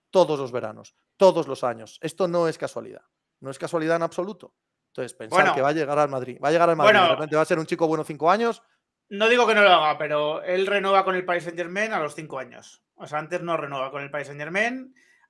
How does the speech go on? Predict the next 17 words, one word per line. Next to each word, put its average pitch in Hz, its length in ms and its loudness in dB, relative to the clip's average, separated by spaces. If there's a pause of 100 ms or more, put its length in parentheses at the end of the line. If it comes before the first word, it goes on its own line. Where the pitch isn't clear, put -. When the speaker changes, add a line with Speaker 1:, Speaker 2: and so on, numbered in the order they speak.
(120)
Speaker 2:
Antes 180 480 0
tiene 165 260 -8
un 165 100 -10
contrato 160 840 -4
bueno 185 440 4
con 165 120 -2
el 160 60 -6
Paris 160 180 0
Saint-Germain, 160 460 -6
pero 143 180 -6
no 160 120 -4
fuera 160 200 -2
de 151 60 -4
mercado. 185 520 -2
Creo 160 160 -8
que 160 80 -10
eran, 147 460 -6